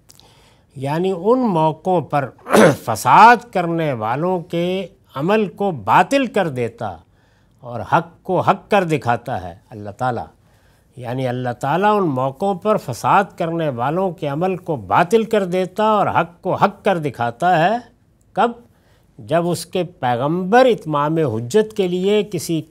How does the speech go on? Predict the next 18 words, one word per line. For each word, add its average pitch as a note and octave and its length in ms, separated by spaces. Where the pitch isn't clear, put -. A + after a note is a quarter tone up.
कौम F#3+ 420
की F3 200
तरफ E3 280
मबूस A2 340
किए G#2+ 160
जाते G#2 340
हैं। C3+ 80
यानी A#2+ 140
अल्लाह B2 260
ताला C#3 280
आम D#3+ 480
हालात A#2+ 520
में G#3+ 240
तो C#3+ 100
पर्दा A3+ 340
डाले A#2+ 300
रखते G#2 320
हैं, F2+ 180